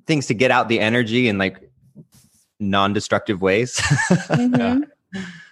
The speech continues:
Speaker 1: But
Speaker 2: Yeah.
Speaker 1: make sure she's heard. And I say she 'cause I feel like it's an inner, I don't know,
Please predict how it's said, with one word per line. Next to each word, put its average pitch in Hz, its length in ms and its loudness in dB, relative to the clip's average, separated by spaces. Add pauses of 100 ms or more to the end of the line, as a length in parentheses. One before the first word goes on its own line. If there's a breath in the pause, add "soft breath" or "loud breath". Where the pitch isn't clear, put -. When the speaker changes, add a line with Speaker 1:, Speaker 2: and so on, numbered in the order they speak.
(500 loud breath)
Speaker 1:
But 107 360 4
Speaker 2:
Yeah. 185 160 -10 (420)
Speaker 1:
make 101 260 0
sure 104 140 2
she's 95 520 -2
heard. 90 380 0 (280)
And 98 80 -2
I 101 40 2
say 104 180 0
she 92 280 0
'cause 87 140 -4
I 85 80 2
feel 85 140 -2
like 82 120 -2
it's - 120 -10
an 80 100 -4
inner, 80 380 -4 (1080)
I 76 120 -6
don't 82 120 0
know, 78 200 -6